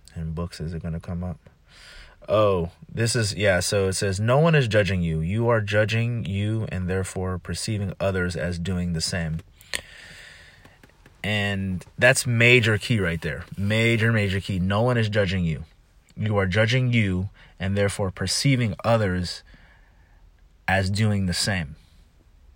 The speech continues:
<sighs> Again, this ties into intimacy. This ties into loving yourself.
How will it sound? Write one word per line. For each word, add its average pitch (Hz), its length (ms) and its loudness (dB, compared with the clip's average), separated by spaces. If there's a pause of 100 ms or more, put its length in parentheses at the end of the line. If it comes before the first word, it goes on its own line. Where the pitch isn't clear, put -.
(3000)
<sighs> - 1000 -8
Again, 98 480 0 (1120)
this 110 560 2 (560)
ties 113 480 2
into 101 680 -2 (180)
intimacy. 90 640 -4 (880)
This 117 300 0
ties 110 340 2
into 92 800 0 (300)
loving 104 320 0
yourself. - 560 -6